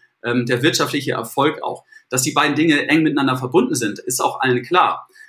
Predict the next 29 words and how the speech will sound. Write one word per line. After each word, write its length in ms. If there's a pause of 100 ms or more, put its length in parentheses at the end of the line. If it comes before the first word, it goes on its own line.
(120)
Ähm, 140
und 160
trotzdem 500
ist 200
dann 200
eben 200
auch 160
immer 160
die 100
Frage, 600
ähm, 400 (260)
was 240
bringt 240
es 200
denn 280
mir 240
auch, 300 (100)
ähm, 400
ja, 120
im 140
Bereich 240
der, 340
der, 440
ähm, 280
wirtsch-, 360
des 160
wirtschaftlichen 480
Erfolges? 640
Und 260